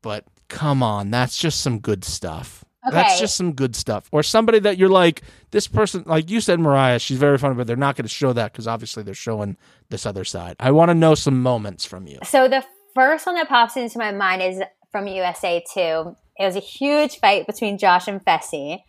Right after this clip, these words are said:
Speaker 2: and it was fucking hilarious. I'm sorry. It was, it did, the way it ended
Speaker 1: Ugh,
Speaker 2: was
Speaker 1: I
Speaker 2: not hilarious because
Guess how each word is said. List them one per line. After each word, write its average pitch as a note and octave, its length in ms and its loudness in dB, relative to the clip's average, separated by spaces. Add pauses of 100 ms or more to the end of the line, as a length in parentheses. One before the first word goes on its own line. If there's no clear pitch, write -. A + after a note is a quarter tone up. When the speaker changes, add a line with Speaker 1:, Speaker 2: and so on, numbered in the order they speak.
(360)
Speaker 2:
and G#3 140 2
it A3 60 2
was A3+ 180 -2 (180)
fucking B3+ 420 0 (180)
hilarious. D#3+ 600 -2
I'm G3+ 140 -10
sorry. E3+ 280 -2
It G3 180 0
was, C4 180 2 (320)
it C4 120 4
did, F4+ 180 4 (140)
the C4+ 100 4
way B3+ 120 6
it F#4 180 6
ended F#3 360 4
Speaker 1:
Ugh, A3+ 60 -2
Speaker 2:
was G#3 240 -4
Speaker 1:
I C#3 140 -2
Speaker 2:
not E3+ 220 4
hilarious G3 800 2
because G3 380 0